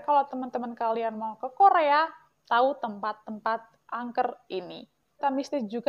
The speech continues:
yang pernah kalian alami, kalian bisa kirim cerita kalian lewat email di ekayuli satu sembilan enam at gmail dot com, atau bisa juga lewat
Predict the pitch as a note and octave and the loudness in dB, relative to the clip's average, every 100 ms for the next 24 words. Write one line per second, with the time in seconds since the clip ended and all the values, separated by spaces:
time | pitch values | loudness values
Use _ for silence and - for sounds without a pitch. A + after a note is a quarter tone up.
0 | C4+ B3 B3 A#3 A#3 A#3 A3+ A3 A3+ A3 | 2 2 -2 -2 0 0 0 2 0 0
1 | B3+ D4+ C#4+ D4+ F4+ E4 C#4+ - E4 F4+ | -2 0 2 2 2 -2 -2 2 6 6
2 | F4+ C4+ B3+ C4 B3+ B3 A#3+ A#3+ A#3 A#3+ | 4 0 2 4 6 4 0 -2 0 0
3 | A#3 A#3 A#3 B3 D#4+ F4+ D4+ A#3+ A3+ - | 0 0 0 0 -2 -4 -2 0 0 -2
4 | A3+ A3+ C4 C4 - G#3+ A3+ A#3 A3+ A#3+ | -4 0 0 0 -2 -2 -2 0 -2 -2
5 | D#4 E4+ G4 G4+ F#4+ E4+ D#4+ D#4+ D#4 - | -4 -4 -6 -6 -2 0 0 -2 -4 -4
6 | A3 G3+ A#3 A#3 A3+ G3 G#3 G3+ _ A#3 | -6 -6 -8 -6 -8 -8 -10 -12 _ 4
7 | C#4+ F#4 - _ - F#4+ - A4 G4 F4 | 4 4 -6 _ -4 0 2 2 2 0
8 | C#4 D#4+ E4+ D#4 C#4+ - | 0 4 6 8 6 2